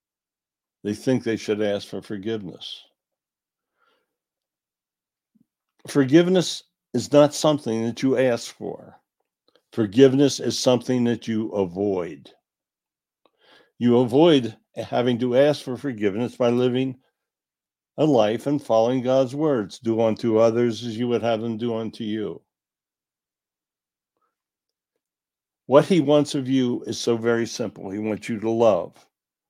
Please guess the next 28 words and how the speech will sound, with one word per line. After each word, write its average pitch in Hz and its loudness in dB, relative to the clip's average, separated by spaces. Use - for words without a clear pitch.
When 147 6
you 170 6
look 175 2
at 170 0
a 156 2
person 120 -2
that 120 0
is 113 -2
different 110 -2
from 120 -2
you, 117 -4
he 123 0
wants 127 4
you 123 -2
to 117 -4
see 117 -4
equality. 98 -4
He 123 0
wants 139 2
you 165 -6
to 143 -8
know 113 0
that 107 -4
all 127 4
human 117 -2
souls 90 -8
are 92 -6
equal. - -14